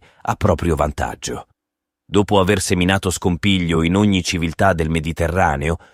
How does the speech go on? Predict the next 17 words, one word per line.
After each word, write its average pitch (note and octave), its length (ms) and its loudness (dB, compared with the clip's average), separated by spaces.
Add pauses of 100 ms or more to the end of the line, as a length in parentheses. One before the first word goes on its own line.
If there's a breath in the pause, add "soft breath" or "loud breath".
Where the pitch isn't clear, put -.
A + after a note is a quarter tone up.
(140 soft breath)
incluso E2+ 560 0
il C2+ 100 -2
mondo E2+ 320 0
greco, E2+ 460 -2 (400 soft breath)
i B2 120 -4
pirati G#2+ 560 2
rivolsero F#2 640 2
la E2 120 2
loro E2+ 280 2
attenzione D#2+ 640 0
a C#2+ 80 -2
Roma D#2 400 0 (300 loud breath)
nel A#2+ 220 0
terzo C3+ 340 0
secolo A2+ 540 2
avanti E2 360 0
Cristo. - 600 -8